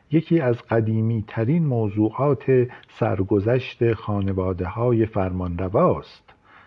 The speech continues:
در بسیاری از کشورها و بعضی از سلسله‌ها فرمانروایی همراه با زمین چینی‌های خونین خانوادگی بوده است. در اساطیر یونان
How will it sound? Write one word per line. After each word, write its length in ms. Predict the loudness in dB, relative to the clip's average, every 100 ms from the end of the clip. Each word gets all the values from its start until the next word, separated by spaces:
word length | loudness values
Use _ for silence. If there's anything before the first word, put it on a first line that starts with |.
| _ _ _ _
در 160 | 0 2
بسیاری 680 | 2 0 0 2 4 4 4
از 180 | 0 0
کشورها 840 | -2 0 0 0 0 0 0 0 -4 -16 -2
و 100 | -2
بعضی 540 | 2 2 2 2 2
از 120 | 2 0
سلسله‌ها 1000 | 0 0 0 0 0 0 -2 -2 -2 -4 -14 _
فرمانروایی 1160 | 0 2 2 0 0 2 2 2 2 2 2 0 -8 _
همراه 640 | -4 -2 2 2 2 2 0
با 160 | 0
زمین 560 | 0 0 0 -2 -2 -6
چینی‌های 840 | -8 -8 -4 -4 -4 -2 0 0
خونین 680 | -2 -2 -2 0 0 0 -2
خانوادگی 920 | -4 -4 -2 0 0 0 -2 2 2
بوده 320 | 4 0 -2 -12
است. 480 | -14 -18 -20 -20 _ -20 _ _ _ _ _ _ _ _ _ -20 -20 _ -20 -20 _ _ _ _ _ _ _ -20 _ _ _ _ _ _ -20 _ _ _ _ _ _ _ _ _ _ _
در 180 | 2 2
اساطیر 640 | 0 -2 0 0 0 0
یونان 720 | 2 2 0 2 2 0 -2